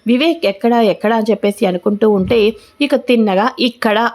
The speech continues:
అని చెప్పేసేసి జాను అయితే ఎంట్రీ ఇస్తుంది. "అసలు ఏమనుకుంటున్నావు అక్క నువ్వు? ఎలా కనిపిస్తున్నాడు నీకు నా భర్త? ఏ, నా భర్త నీకు ఒక డ్రైవర్లా కనిపిస్తున్నాడా, లేకపోతే కంపెనీలో ఒక ఆఫీస్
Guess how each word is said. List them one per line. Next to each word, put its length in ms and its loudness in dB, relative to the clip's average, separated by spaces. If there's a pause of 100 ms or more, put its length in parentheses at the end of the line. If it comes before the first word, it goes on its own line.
(100)
అని 200 2
చెప్పేసేసి 640 0
జాను 380 0
అయితే 280 2
ఎంట్రీ 380 0
ఇస్తుంది. 460 0 (300)
"అసలు 240 -2
ఏమనుకుంటున్నావు 800 2
అక్క 220 -4
నువ్వు? 340 0 (400)
ఎలా 280 2
కనిపిస్తున్నాడు 680 2
నీకు 240 2
నా 120 2
భర్త? 480 0 (300)
ఏ, 240 2 (360)
నా 120 0
భర్త 340 -2
నీకు 240 0
ఒక 100 0
డ్రైవర్లా 540 2
కనిపిస్తున్నాడా, 840 -2 (280)
లేకపోతే 540 2 (400)
కంపెనీలో 520 2
ఒక 120 0
ఆఫీస్ 360 0